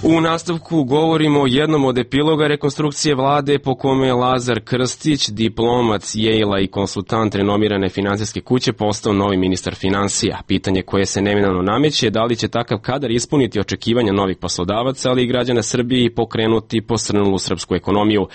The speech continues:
Ekonomski novinar Miša Brkić smatra da će mu, da bi doneo promene, osim nesporne stručnosti, mnogo potrebnija biti politička volja i podrška,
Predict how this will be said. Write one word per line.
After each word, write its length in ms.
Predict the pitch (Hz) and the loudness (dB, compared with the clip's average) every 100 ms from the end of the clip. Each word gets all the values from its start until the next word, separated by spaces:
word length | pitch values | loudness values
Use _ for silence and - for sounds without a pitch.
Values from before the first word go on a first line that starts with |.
| - - - | -18 -14 -6
Ekonomski 560 | 117 117 113 110 117 | -4 -2 -2 -2 0
novinar 380 | 113 117 113 107 | 2 2 2 2
Miša 280 | 104 104 101 | 2 0 -2
Brkić 340 | 104 113 107 | -2 -2 -4
smatra 460 | - 101 107 110 127 | -2 0 0 0 0
da 100 | 104 | 0
će 160 | - | -2
mu, 140 | 90 80 | -4 -4
da 100 | - | -8
bi 100 | 85 | -4
doneo 280 | 95 87 65 | -2 -2 -4
promene, 460 | 104 113 135 127 | -2 0 2 2
osim 300 | 123 - 127 | 0 0 0
nesporne 380 | 120 123 - 120 | 0 -2 -2 -2
stručnosti, 560 | - 135 131 120 113 98 - - - | 0 -2 0 0 0 -4 -6 -20 -2
mnogo 200 | 147 143 | 0 2
potrebnija 480 | 135 127 135 151 123 | -2 -2 0 2 2
biti 320 | 110 - 113 | 0 -2 -2
politička 480 | 110 113 127 117 104 | 0 0 -2 -4 -2
volja 280 | 95 95 71 | 0 -2 -4
i 60 | |
podrška, 640 | - 110 123 131 - 135 | -4 -4 -2 -6 -2 -2